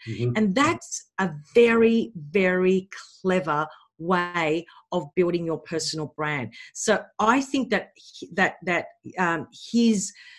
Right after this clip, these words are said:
Speaker 2: uh, approach to personal branding and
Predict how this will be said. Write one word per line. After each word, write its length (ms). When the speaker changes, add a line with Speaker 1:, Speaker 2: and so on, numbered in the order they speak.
Speaker 2:
uh, 140
approach 680
to 80
personal 540
branding 640
and 280